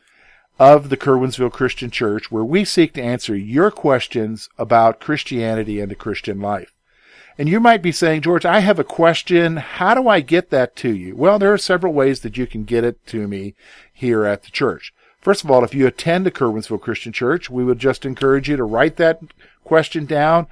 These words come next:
put it in the offering, hand it to me, or come talk to me personally about it, and we'll look at maybe answering it here on the podcast. By the way, if you don't have a church home and you live in the Curwensville, Clearfield area,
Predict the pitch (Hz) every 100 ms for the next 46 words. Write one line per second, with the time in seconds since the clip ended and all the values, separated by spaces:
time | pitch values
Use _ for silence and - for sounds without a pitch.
0 | - - _ - 156 151 156 147 147 156
1 | - 175 170 165 127 139 156 147 - 160
2 | 160 180 175 - 170 - 165 165 170 165
3 | - 175 - 147 131 123 131 156 139 123
4 | 139 156 156 160 160 151 139 127 131 131
5 | 120 117 127 117 110 101 107 101 107 110
6 | 143 135 - 104 - - - _ - -
7 | - _ 185 190 175 165 143 185 214 -
8 | - 170 185 - 170 165 160 147 - 156
9 | 143 147 147 160 185 123 113 110 127 139
10 | 143 143 135 147 143 143 131 147 139 151
11 | 147 - 147 139 139 160 196